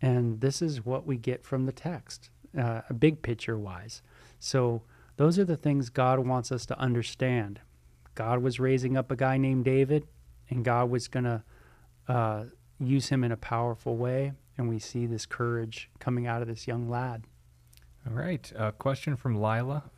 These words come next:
Speaker 2: uh, wants to know about Second Peter two twenty. What does it mean to escape the pollutions of this world? Is this literal climate change?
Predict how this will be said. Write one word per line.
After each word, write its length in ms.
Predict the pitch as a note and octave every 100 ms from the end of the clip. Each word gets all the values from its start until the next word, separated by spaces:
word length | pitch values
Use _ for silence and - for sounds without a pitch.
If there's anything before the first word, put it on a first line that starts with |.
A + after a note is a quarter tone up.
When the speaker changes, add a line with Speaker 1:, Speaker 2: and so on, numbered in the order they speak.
| -
Speaker 2:
uh, 320 | G2+ G#2 G#2 G#2 A#2
wants 220 | A2 -
to 100 | A2+
know 140 | G#2+
about 240 | G#2 F#2+ -
Second 360 | - A#2+ C#3+
Peter 280 | - B2 C3
two 260 | - B2 B2+
twenty. 460 | - G2+ G2 A#2 G2
What 140 | A#2+
does 220 | D#3 C#3
it 80 | -
mean 240 | A#2 A2+
to 160 | A2+ -
escape 500 | F#2+ - - A2+ -
the 80 | G2+
pollutions 680 | - G#2 A#2+ C3+ - D3 -
of 160 | G#2
this 220 | G2+ -
world? 500 | G2 A#2+ A#2 C#2 - -
Is 160 | A2+ G#2+
this 220 | A#2+ A2
literal 340 | G#2 G2 G#2 G#2+
climate 500 | - D3 D#3 C3+ A#2
change? 520 | - E2+ G#1+ -